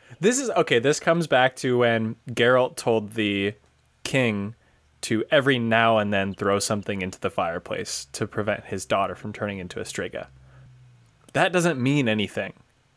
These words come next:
You have to be a little bit more specific. If you tell me to find as much dill as I can and you give me, like,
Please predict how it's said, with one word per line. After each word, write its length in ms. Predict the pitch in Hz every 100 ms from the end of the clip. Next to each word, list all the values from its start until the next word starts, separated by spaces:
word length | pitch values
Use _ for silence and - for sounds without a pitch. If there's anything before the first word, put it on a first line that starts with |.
| _ _ _ _ - _
You 160 | 151 175
have 300 | 175 190 185
to 100 | 196
be 160 | 170 160
a 80 |
little 340 | 135 135 143 139
bit 160 | 131
more 200 | 127 123
specific. 500 | 117 120 117 110 101 - - 139
If 100 | 135
you 120 | 190
tell 180 | 240 220
me 160 | 170
to 80 | 170
find 240 | 175 160
as 80 | 143
much 280 | 139 139 117
dill 220 | 113 120
as 140 | 123 113
I 100 | 104
can 480 | - 104 101 117
and 160 | 123 110
you 100 | 104
give 220 | 110 104
me, 140 | 107 101
like, 240 | 90